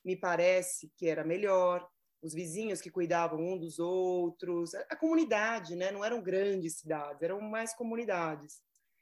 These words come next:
E isso me deixou nesse pensamento. Vivemos mais, porém vivemos melhor?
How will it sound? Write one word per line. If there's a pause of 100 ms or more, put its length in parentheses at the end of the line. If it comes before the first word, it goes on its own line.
(360)
E
isso
me
deixou
nesse
pensamento.
Vivemos
mais,
porém
vivemos
melhor?